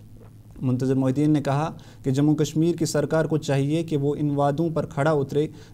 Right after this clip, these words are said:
जिन वादों पर उन्हों-, उनको जम्मू कश्मीर की जनता ने, यानी जम्मू कश्मीर के लोगों ने वोट दिया है।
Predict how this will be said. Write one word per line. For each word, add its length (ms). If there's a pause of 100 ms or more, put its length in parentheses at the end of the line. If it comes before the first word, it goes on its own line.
जिन 180
वादों 340
पर 180
उन्हों-, 560
उनको 320
जम्मू 200
कश्मीर 360
की 100
जनता 360
ने, 120
यानी 240
जम्मू 240
कश्मीर 340
के 100
लोगों 260
ने 80
वोट 280
दिया 260
है। 220